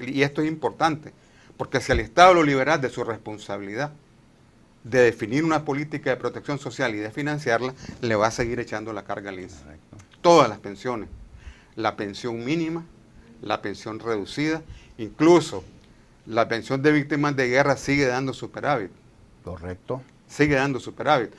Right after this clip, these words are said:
Speaker 1: porque se habla que son novecientos veinte millones, pero los ingresos, el uno punto cinco por ciento,
Speaker 2: Es correcto, a cargo de
Speaker 1: generó
Speaker 2: los
Speaker 1: ma-,
Speaker 2: empleadores.
Speaker 1: ma-, más de dos mil doscientos millones el año
Speaker 2: Correcto.
Speaker 1: pasado. Pero aún así es una pensión que corresponde a la política,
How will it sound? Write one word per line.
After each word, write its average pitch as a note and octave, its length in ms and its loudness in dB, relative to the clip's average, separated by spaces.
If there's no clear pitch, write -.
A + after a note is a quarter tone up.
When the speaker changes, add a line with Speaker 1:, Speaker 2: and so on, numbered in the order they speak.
Speaker 1:
porque A#2 220 -2
se - 120 0
habla D3 240 6
que D3 100 -4
son C3+ 200 -2
novecientos C3+ 460 -4
veinte C#3 280 -4
millones, B2+ 380 -6
pero G#2+ 160 -4
los G2+ 140 -6
ingresos, A2+ 420 -2
el A2 160 -4
uno E3 240 4
punto E3 280 2
cinco D#3 280 -2
por C3+ 160 -4
ciento, A2+ 300 -2
Speaker 2:
Es A2 60 -2
correcto, C#3 220 -4
a A2 40 -16
cargo A#2+ 240 2
de C3+ 60 6
Speaker 1:
generó C3+ 120 6
Speaker 2:
los - 0 -
Speaker 1:
ma-, C#3+ 200 8
Speaker 2:
empleadores. C#3+ 520 6
Speaker 1:
ma-, C3+ 60 -6
más C#3 160 6
de C#3+ 60 6
dos C3 160 0
mil C#3+ 240 0
doscientos C3 480 -4
millones A#2+ 340 -2
el C3+ 100 0
año G2+ 120 -6
Speaker 2:
Correcto. D3 40 -6
Speaker 1:
pasado. A#2+ 460 -2
Pero B2 200 6
aún C#3+ 240 6
así D3+ 340 2
es C3 80 2
una C#3 300 -4
pensión C3+ 380 -8
que C3 100 -10
corresponde C3+ 580 -4
a A2 60 0
la G#2 140 -6
política, A#2+ 480 -8